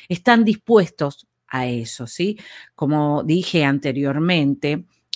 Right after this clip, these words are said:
y obviamente esto no es una cosa que yo digo, sino que es de dominio público, vemos que el, los policías, los perros policías, forman una gran parte de nuestra comunidad mundial,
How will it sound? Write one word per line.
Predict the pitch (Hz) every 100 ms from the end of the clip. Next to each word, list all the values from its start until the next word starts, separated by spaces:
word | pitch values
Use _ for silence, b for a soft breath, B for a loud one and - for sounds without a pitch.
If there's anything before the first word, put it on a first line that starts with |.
| -
y | 170 175 190
obviamente | 160 156 151 147 147
esto | 160 - 165
no | 156 147
es | 147 - -
una | 160 170 160 147 143 139
cosa | 170 180
que | - 135
yo | 117 190 180
digo, | 196 196 131 131
sino | - 143 151
que | 156 151
es |
de | 147 143
dominio | 135 139 175 226
público, | 202 170 165 170 196
vemos | 170 185 190
que | -
el, | 160 160 b b
los | 147 156
policías, | - 147 139 - 214 147
los | 131 -
perros | 160 160 180 170
policías, | 160 143 135 - 160 139 156 - B B B _
forman | - 175 180 190 196
una | - 170 170
gran | 156 170 190 226 226
parte | 190 175 196
de | 165
nuestra | 135 135 - 143
comunidad | - 156 160 151 143 143
mundial, | 170 208 220 208 151 139 139 165